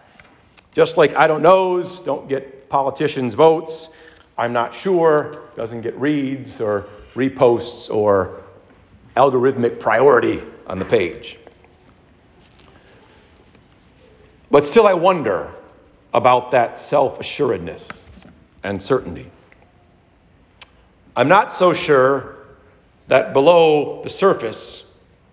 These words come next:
everyone is as certain as they pretend to be. Full disclosure, I am not, which is perhaps why the man devil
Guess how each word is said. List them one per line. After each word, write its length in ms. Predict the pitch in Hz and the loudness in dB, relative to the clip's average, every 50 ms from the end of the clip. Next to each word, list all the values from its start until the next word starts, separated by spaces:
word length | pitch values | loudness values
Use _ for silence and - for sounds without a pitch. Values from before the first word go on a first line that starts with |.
| _ _ _ _ _ _ _ _ - | _ _ _ _ _ _ _ _ -2
everyone 440 | 143 180 156 135 143 139 127 127 123 | 0 0 0 0 -2 -2 0 -2 -2
is 220 | 147 139 123 120 - - | -2 -4 -6 -6 -6 -4
as 260 | 127 135 127 - - | -4 -4 -4 -4 -6
certain 380 | - 135 110 - - 98 - - - _ _ - - - _ _ _ _ _ _ _ _ _ _ _ _ _ _ _ _ _ _ _ _ _ _ _ _ _ _ _ - | -6 -6 -6 -8 -12 -16 -18 -18 -20 _ _ -20 -20 -20 _ _ _ _ _ _ _ _ _ _ _ _ _ _ _ _ _ _ _ _ _ _ _ _ _ _ _ -12
as 100 | 117 101 | -6 -2
they 100 | 113 104 | -2 -2
pretend 340 | 110 110 - - 110 101 90 | -2 -4 -4 -4 -4 -4 -4
to 80 | 87 | -6
be. 180 | 85 - - - - - - _ _ - - _ _ _ _ _ _ _ _ _ _ _ _ _ _ - - - - - - _ _ _ - - - - - - - - | -8 -8 -12 -14 -18 -20 -20 _ _ -20 -20 _ _ _ _ _ _ _ _ _ _ _ _ _ _ -20 -20 -20 -20 -20 -20 _ _ _ -20 -20 -20 -20 -20 -20 -6 0
Full 160 | - 123 123 | 2 2 2
disclosure, 560 | 123 120 - - 147 151 180 180 - - - | 2 0 0 2 4 4 4 4 2 0 0
I 180 | 113 123 135 147 | 0 0 0 0
am 120 | 156 160 | -2 -2
not, 420 | 175 165 143 - - - - - - - _ _ _ _ _ _ _ _ _ _ _ _ _ _ _ _ _ - | -4 -4 -4 -6 -8 -14 -20 -20 -20 -20 _ _ _ _ _ _ _ _ _ _ _ _ _ _ _ _ _ -20
which 140 | - - - | -16 -14 -14
is 80 | 98 | -10
perhaps 500 | - - 110 101 127 131 - - - - | -6 -4 -2 0 0 0 0 -2 -8 -2
why 200 | 107 113 113 110 | 2 2 4 4
the 80 | 107 110 | 2 2
man 280 | 110 113 110 110 107 | 0 0 0 0 0
devil 340 | 98 101 95 87 85 71 - | 0 0 0 0 -2 -6 -10